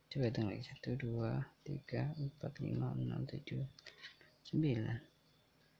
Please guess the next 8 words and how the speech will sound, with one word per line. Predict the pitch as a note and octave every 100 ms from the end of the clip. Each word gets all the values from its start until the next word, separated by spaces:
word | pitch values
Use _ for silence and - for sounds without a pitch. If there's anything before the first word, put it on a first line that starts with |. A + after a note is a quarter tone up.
| _ _ _ _ _ - D3
Ah, | D3+ D3+ C#3+ B2+ A#2 A#2
hilang | A#2 G2+ G2
satu. | - F2 - - - - - - - - - - - - - - - - -
Oke, | -
nanti | A2+ G#2 G#2+
aja | G#2
lah | G#2+ A2
ya. | A#2